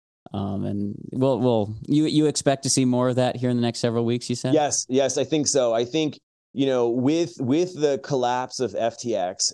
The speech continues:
Speaker 2: and knowing that, as I mentioned earlier on this conversation,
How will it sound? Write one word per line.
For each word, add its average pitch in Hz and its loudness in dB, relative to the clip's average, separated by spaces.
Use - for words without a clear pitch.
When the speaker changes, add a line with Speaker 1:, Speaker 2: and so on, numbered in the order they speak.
Speaker 2:
and 110 -2
knowing 123 0
that, 104 0
as 113 -6
I 113 -2
mentioned 113 -2
earlier 117 2
on 110 0
this 104 -2
conversation, 98 -2